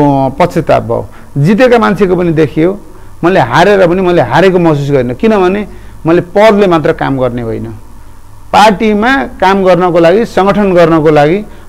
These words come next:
आफूमा अन्तर इच्छा शक्ति जागेर आउन पर्दो रहेछ। यसको उदाहरण अरू अरूलाई पनि, मेरै उदाहरण पनि छ। किनभने मलाई फेरि क्षेत्रीय, अ, के अरे, जिल्ला सदस्यमा,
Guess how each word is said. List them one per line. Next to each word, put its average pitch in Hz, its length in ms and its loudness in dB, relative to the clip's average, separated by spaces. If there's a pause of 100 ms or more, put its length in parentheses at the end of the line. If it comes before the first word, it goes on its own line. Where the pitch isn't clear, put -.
(120)
आफूमा 190 580 0 (680)
अन्तर 196 340 2 (100)
इच्छा 196 680 0 (380)
शक्ति 226 500 -2 (360)
जागेर 165 440 4
आउन 139 280 -2
पर्दो 127 340 -4
रहेछ। 117 220 -6 (420)
यसको 269 260 0
उदाहरण 226 480 4 (680)
अरू 269 180 6
अरूलाई 226 280 6
पनि, 202 200 0
मेरै 208 380 4
उदाहरण 156 380 4
पनि 131 180 -4
छ। - 80 -12 (520)
किनभने 226 380 2
मलाई 175 280 2
फेरि 175 300 0
क्षेत्रीय, 165 400 -2
अ, 147 80 2
के 139 360 0
अरे, 135 720 0
जिल्ला 180 240 4
सदस्यमा, 147 520 0